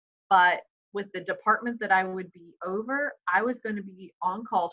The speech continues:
twenty-four seven, working nights, weekends, and holidays.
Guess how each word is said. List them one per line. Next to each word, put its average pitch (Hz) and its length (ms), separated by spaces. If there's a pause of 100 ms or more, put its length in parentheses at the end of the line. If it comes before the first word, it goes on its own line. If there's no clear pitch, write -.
twenty-four 175 440
seven, 208 480 (1800)
working 190 380
nights, 185 360
weekends, 226 380
and 269 120
holidays. 175 640